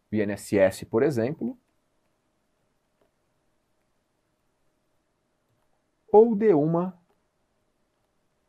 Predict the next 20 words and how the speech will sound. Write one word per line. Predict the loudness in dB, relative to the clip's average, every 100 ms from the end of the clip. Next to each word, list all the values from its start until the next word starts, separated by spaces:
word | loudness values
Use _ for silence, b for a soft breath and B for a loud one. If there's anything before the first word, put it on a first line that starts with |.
| _ _ _ _ _ _ _ _ _ _ _ _ _ _ _ _
fundação | _ -4 -4 -4 -4 -4
pública. | -6 -8 -12 -18 -20 _ _ _ _ _ _ _ _
E | 2 2 2 _
será | -18 -6 -2 2 2 2
regido | 2 2 0 -4 -2 -2
pela | 0 2 2
C | 0 -4
L | -4 -4
T | -2 -2 -2 -8 _ _ _ _ _ _ _ _ _ _ _ _ _ _ _ _ _ _
quando | 4 6 4 0
for | -2 2 2
um | 2
servidor | 0 0 0 0 0 -2 -8 _ _ _ _ _ _ _ _ -8
de | 2 4
uma | 4 2
empresa | -4 -4 -4 -2 -2
pública | -2 -2 -2 -2 -4 -6 -8 _ _ _ _ _ _ _ _ _ _ _ _ _
ou | 4 4
de | 6 4
uma | 2 -2 -8